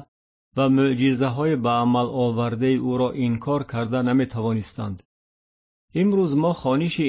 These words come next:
Инҷилро давом медиҳем ва аз назар мегузаронем, ки чӣ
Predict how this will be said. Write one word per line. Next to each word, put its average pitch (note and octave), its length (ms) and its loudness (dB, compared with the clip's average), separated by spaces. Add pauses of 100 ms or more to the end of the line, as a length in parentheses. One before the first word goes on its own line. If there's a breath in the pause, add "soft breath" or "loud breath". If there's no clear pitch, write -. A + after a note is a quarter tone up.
Инҷилро D3+ 440 2
давом B2 360 0
медиҳем C#3+ 380 2
ва A#2+ 100 0 (120)
аз A#2+ 120 -4
назар B2 360 -2
мегузаронем, A#2+ 680 2
ки B2+ 140 -8 (100)
чӣ E3+ 120 -2